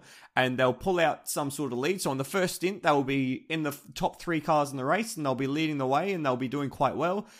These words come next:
And then as the rest of the field starts to put in their professional drivers and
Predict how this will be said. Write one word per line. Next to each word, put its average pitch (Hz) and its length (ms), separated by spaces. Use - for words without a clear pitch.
And 127 220
then 139 340
as 143 500
the 135 160
rest 139 300
of 143 40
the 139 80
field 135 300
starts 120 240
to - 80
put 135 160
in 123 80
their 123 100
professional 123 720
drivers 110 680
and 107 400